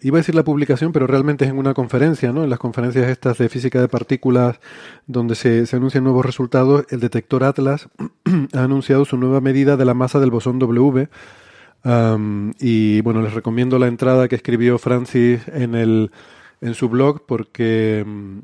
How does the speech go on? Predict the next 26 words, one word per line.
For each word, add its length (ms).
eh, 320
bueno, 300
está 160
bastante 300
bien 120
explicado 680
el 200
asunto, 600
eh, 360
por 100
lo 80
menos, 320
claro, 220
yo 140
como 200
es 40
lo 80
único 200
que 80
he 20
leído 160
sobre 220
el 60
tema, 300
pues, 460
eh, 320